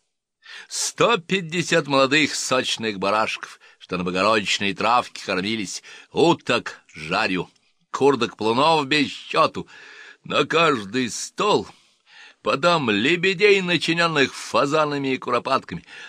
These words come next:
а бочками браги, мёда хмельного и вина заморского всю улицу ставлю, чтобы никто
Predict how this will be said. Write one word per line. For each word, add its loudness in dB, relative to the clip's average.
а 0
бочками 0
браги, 0
мёда 2
хмельного 0
и 2
вина 2
заморского 2
всю -2
улицу 4
ставлю, 0
чтобы -2
никто 2